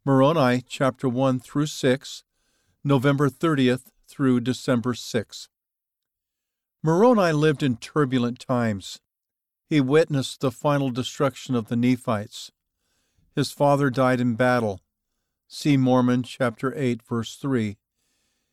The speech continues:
And Nephites who refused to deny Jesus Christ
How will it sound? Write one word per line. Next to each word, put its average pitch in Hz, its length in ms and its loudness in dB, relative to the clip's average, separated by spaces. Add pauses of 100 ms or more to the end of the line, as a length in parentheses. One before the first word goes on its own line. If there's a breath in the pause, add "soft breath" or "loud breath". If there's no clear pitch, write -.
(280)
And 147 220 2
Nephites 160 600 0
who 151 100 -2
refused 156 640 -2
to 156 100 -6
deny 139 440 0
Jesus 123 420 -4
Christ 110 560 -4